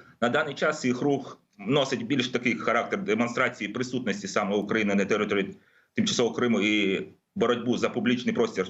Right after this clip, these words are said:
чого взагалі не було раніше на території Криму за ці вісім років. І вони готові діяти до більш радикальних кроків, але це буде саме після того, як Збройні сили будуть наближатися до адміністративної межі з тимчасово окупованим Кримом.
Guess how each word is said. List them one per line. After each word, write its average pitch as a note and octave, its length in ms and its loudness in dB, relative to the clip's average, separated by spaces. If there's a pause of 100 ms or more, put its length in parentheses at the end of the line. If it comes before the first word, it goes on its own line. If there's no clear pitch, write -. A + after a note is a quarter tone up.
(220)
чого A2+ 340 2
взагалі A2 340 0
не G#2 100 0
було G2 300 4
раніше F#2+ 560 0
на F2+ 100 0
території G2 460 0
Криму F#2+ 360 -2 (160)
за F#2+ 140 0
ці F#2+ 200 0
вісім G2+ 280 2
років. D#3+ 360 0 (440)
І B2 80 2
вони D3+ 220 2
готові D3+ 400 2
діяти A#2 440 0
до A#2 120 0
більш C3 500 -2
радикальних B2 840 0
кроків, F3 360 0
але B2+ 280 2
це D#3 260 0
буде A#2+ 420 0
саме B2 340 0
після A#2 320 0
того, A2 280 0
як F#2 220 0
Збройні G2+ 260 2
сили G#2+ 240 2
будуть F#2 220 2
наближатися F#2 520 2
до E2 120 2
адміністративної F2 680 0
межі F2 200 2
з G2+ 60 -2
тимчасово E2+ 400 0
окупованим E2+ 420 0
Кримом. - 360 -2